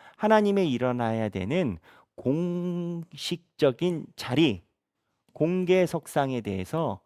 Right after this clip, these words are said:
한 번쯤 생각을 해야 됩니다. 공개석상에서의 모습.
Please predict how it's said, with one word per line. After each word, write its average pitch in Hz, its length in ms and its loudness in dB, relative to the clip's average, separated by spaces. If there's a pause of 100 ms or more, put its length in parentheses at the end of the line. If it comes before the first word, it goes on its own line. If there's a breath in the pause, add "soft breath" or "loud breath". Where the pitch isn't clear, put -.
(160)
한 233 320 -6
번쯤 220 320 -2
생각을 143 400 -8
해야 131 140 -10
됩니다. - 540 -14 (800)
공개석상에서의 117 1400 0 (2250)
모습. 104 420 -6